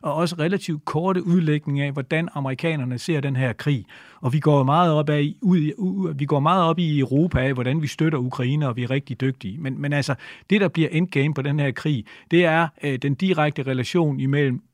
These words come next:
U S A, Rusland og Ukraine. Og vi andre, vi er, er tilskuere, der støtter op og er backing band omkring en amerikansk strategi. Øh, så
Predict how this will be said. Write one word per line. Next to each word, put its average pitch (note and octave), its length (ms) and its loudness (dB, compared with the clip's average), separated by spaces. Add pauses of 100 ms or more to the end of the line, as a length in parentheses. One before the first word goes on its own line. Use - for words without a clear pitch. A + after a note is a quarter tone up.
(320)
U C3+ 160 0
S - 140 -2
A, E3+ 160 4 (420)
Rusland C#3+ 420 2
og C3 80 0
Ukraine. B2+ 580 0
Og B2+ 140 -2
vi D3 60 0
andre, D3+ 300 2
vi D#3+ 160 2
er, C3+ 200 4
er C3 280 0
tilskuere, D3+ 580 2
der B2 100 -4
støtter B2+ 300 0
op C3+ 280 2
og B2 60 -2
er B2+ 40 -2
backing C#3+ 420 0
band C#3 260 0
omkring C#3 360 -2
en C3 80 -4
amerikansk B2 580 -2
strategi. B2+ 460 -2 (360)
Øh, C3+ 360 2 (600)
så - 220 2